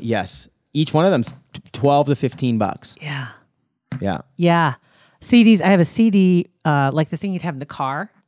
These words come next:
Speaker 2: the soft, soft cover, and you could open it up and flip through the pages of C Ds.
Speaker 1: Yeah.
Speaker 2: Yeah, I have one of those out in the garage. Haven't opened it in a decade.
Speaker 1: Ever?
Speaker 2: Easily, yeah. So you can't have that. Plastic chairs.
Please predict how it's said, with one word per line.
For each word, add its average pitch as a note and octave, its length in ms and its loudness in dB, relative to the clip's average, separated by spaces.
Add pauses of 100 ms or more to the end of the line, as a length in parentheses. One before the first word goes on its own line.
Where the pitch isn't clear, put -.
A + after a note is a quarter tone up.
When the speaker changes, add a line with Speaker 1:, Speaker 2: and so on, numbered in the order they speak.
(180)
Speaker 2:
the D3 80 -18
soft, D3+ 320 -10
soft - 420 -10
cover, D#3 240 -8
and C#3+ 100 -10
you C3+ 60 -14
could C#3+ 140 -12
open C3+ 180 -14
it B2 100 -12
up C#3+ 160 -12
and C3 120 -18
flip - 240 -16
through D3 140 -12
the C3 60 -12
pages C#3 400 -12
of C3+ 80 -14
C C#3+ 220 -16
Ds. F#2 440 -18
Speaker 1:
Yeah. G#2+ 200 0 (400)
Speaker 2:
Yeah, C#3 80 -12
I D3+ 60 -12
have B2 180 -12
one B2+ 140 -8
of B2+ 80 -8
those B2+ 340 -6
out C3+ 140 -10
in C3+ 40 -14
the A#2+ 60 -8
garage. A#2+ 600 -8
Haven't C3+ 200 -8
opened B2 260 -12
it - 120 -12
in B2 160 -12 (320)
a A#2+ 100 -8
decade. A2+ 300 -8 (100)
Speaker 1:
Ever? G2+ 180 0 (1160)
Speaker 2:
Easily, C#3+ 540 2
yeah. C#3 180 -8
So D3+ 160 -8
you D3+ 60 -4
can't E3+ 160 0
have D3 120 0
that. B2 180 -6
Plastic C#4 440 0
chairs. F4 720 4